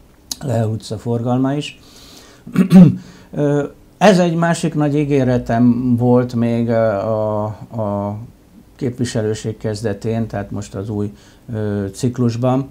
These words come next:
hogy, ö, meg kell oldani a, a, a járda kérdést a Lehel utcában. Ö, per pillanat, ö, a maga a járda építés, tehát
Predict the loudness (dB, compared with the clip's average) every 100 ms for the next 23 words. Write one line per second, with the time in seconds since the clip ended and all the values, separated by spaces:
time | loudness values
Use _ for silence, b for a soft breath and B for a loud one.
0 | B B -18 -6 -2 -2 -2 -2 -2 -2
1 | -4 -8 -10 -12 -14 -14 -14 -12 -10 -2
2 | 0 0 -4 -6 -4 -2 -4 -6 -6 -6
3 | -6 -8 -8 -8 -8 -12 -16 -12 -8 -8
4 | -10 -14 -8 -6 -6 -8 -10 -10 -10 -10
5 | -12 -12 -12 -8 -8 -10 -10 -6 -4 -2
6 | -4 -6 B B B B B -12 -8 -8
7 | -8 -12 -18 B B B B -20 -4 0
8 | 0 0 0 2 2 0 -4 -8 -8 -4
9 | -4 -6 B B B _ -20 _ _ _
10 | -20 -14 -6 -6 -6 -12 -20 _ _ -20
11 | _ -8 -2 0 2 0 -2 -4 0 2
12 | 2 0 0 0 0 -2 -4 -4 -8 -8
13 | -10 -10 -10 -16